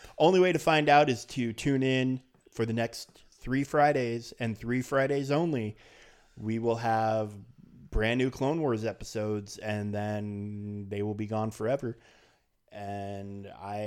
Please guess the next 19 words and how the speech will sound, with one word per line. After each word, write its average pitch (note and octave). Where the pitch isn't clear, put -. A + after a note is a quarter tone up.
have G#2
not A2
heard A#2+
of A2+
a -
new A#2
animated C3+
series C#3+
that C3
is C#3+
on C#3+
the C#3
way C#3
to C#3+
kind B2
of A2+
fill A#2+
the B2
shoes. F#3+